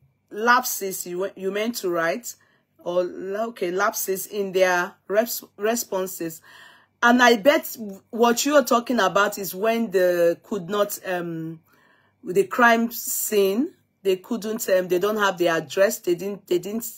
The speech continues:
they, they couldn't respond, or the lawyer that represented them wasn't able to respond to the judge's, um, uh, the magistrate's question regarding if there were new facts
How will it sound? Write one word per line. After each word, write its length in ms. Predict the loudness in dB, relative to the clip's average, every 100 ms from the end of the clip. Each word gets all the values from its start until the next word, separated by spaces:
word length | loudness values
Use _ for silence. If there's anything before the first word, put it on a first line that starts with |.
| -6
they, 120 | -2 -2
they 220 | -2 -6
couldn't 460 | -4 -8 -8 -8 -4
respond, 520 | -4 -4 -4 -4 0
or 140 | -2
the 140 | 0 2
lawyer 360 | 2 2 0 -2 -14 -8
that 260 | -2 -2 0
represented 760 | -2 -2 -2 -2 0 -2 0
them 260 | 0 0 -2 -12 -20 -20 -2
wasn't 420 | 2 2 2 0
able 280 | 0 0 -2
to 520 | -2 0 2 2 2
respond 580 | 2 2 0 2 2 0
to 280 | -2 0 0
the 280 | 0 -2 -2
judge's, 560 | 4 4 4 -2 -4 -2
um, 240 | -2 -6 _ -8
uh, 120 | -4
the 100 | -2
magistrate's 640 | 0 -2 -2 -2 0 0 -2
question 540 | -2 -2 -2 -4 -2
regarding 880 | -4 -4 -2 0 0 2 2 2 -6 _ _ _ _ _ _ _
if 180 | -10 0
there 140 | 2 2
were 120 | 0
new 340 | -4 -2 -2
facts 680 | -4 -2 -2 -2 -10 -12